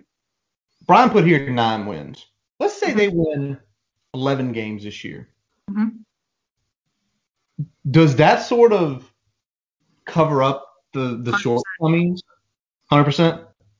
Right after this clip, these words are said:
Speaker 2: Yeah, it's a honeymoon period. When you're in the honeymoon period with someone, think of it like a relationship. When you're in the honeymoon period, you see some of the other things, but you're just so, like, in love and just like, "Oh, it's just so wonderful." When you are mad at somebody,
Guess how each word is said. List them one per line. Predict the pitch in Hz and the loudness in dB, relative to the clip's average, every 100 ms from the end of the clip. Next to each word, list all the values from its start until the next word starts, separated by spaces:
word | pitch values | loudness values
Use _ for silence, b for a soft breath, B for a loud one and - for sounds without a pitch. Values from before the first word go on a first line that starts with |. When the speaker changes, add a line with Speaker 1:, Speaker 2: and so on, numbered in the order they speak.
| _ - | _ -8
Speaker 2:
Yeah, | 202 180 - | -6 -6 -2
it's | 220 220 | -2 0
a | |
honeymoon | 220 240 247 202 | 0 2 2 0
period. | 196 160 123 110 _ _ _ _ _ _ _ - | -4 -6 -8 -12 _ _ _ _ _ _ _ -8
When | 196 220 | -2 2
you're | 226 269 | 2 2
in | 269 | 2
the | |
honeymoon | 226 226 247 262 269 | 2 2 2 2 0
period | 269 294 302 285 | -2 -4 -4 -6
with | 285 | -4
someone, | 294 302 | 0 2
think | 285 254 | 2 -2
of | |
it | 247 | -4
like | 220 220 | -4 -4
a | |
relationship. | 208 190 202 185 165 | -2 -4 -4 -8 -6
When | 170 | -2
you're | 196 | 2
in | 220 | 2
the | |
honeymoon | 202 190 208 226 | 2 0 0 0
period, | 226 247 262 262 - | 2 0 2 0 0
you | 214 | 0
see | 220 220 196 | 2 2 -2
some | 214 233 | -2 -2
of | |
the | 226 | 0
other | 233 240 | 0 0
things, | 247 254 233 | 4 4 4
but | 180 | 2
you're | 196 | 2
just | 202 214 | 2 -2
so, | - 185 190 | -2 0 0
like, | 190 185 | 0 -2
in | 185 185 | -2 -4
love | 170 160 165 175 180 | -2 2 2 2 -2
and | 190 | -8
just | 185 | -6
like, | 127 | -2
"Oh, | 202 233 | 0 0
it's | 247 233 | 0 0
just | 262 269 | -4 -4
so | 120 208 | -2 -2
wonderful." | 226 220 220 220 220 208 220 190 - 214 220 - _ _ b b _ _ _ _ _ _ | 0 0 0 -2 -4 -10 -8 -8 -6 -6 -8 -12 _ _ b b _ _ _ _ _ _
When | 220 226 233 | 4 6 6
you | 220 226 226 226 214 | 4 2 0 0 0
are | 208 | 0
mad | 202 190 196 | 2 2 0
at | 214 | -2
somebody, | 254 247 254 262 269 277 277 | -2 0 0 0 -4 -6 -8